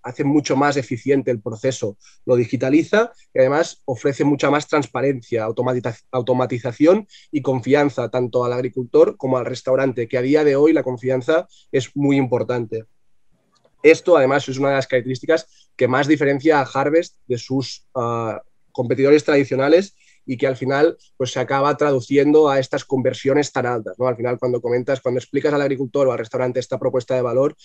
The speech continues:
yo creo que es clarísima y el restaurante o el agricultor muy rápido se decide. En segundo lugar, también lo comentaba Álvaro, el mercado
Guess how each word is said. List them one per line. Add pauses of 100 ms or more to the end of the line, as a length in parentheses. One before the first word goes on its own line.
(260)
yo
creo
que
es
clarísima
y
el
restaurante (240)
o
el
agricultor (460)
muy
rápido
se
decide. (460)
En
segundo
lugar, (200)
también
lo
comentaba
Álvaro,
el
mercado